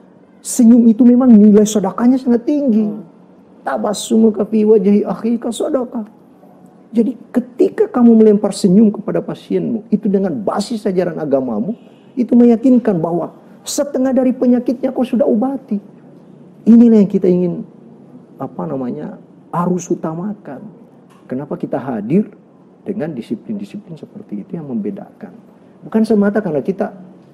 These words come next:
Speaker 1: ingin menunjukkan bahwa simbolisme itu memang penting. Simbolisme itu adalah segalanya.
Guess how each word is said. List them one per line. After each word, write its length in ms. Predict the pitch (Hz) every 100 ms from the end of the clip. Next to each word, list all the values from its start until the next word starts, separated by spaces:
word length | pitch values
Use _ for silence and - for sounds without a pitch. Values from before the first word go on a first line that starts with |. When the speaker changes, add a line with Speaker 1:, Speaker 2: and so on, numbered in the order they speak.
| -
Speaker 1:
ingin 320 | 127 165 147 104 - -
menunjukkan 500 | 113 110 110 113 110
bahwa 240 | 101 98 - _ _ _ -
simbolisme 640 | 147 117 120 110 - 110
itu 160 | 101 135
memang 320 | 107 92 90
penting. 640 | 104 95 - 85 80 76 _ _ _
Simbolisme 720 | _ - 214 143 123 120 117 104
itu 160 | 131
adalah 240 | 101 90 -
segalanya. 540 | 98 82 - 110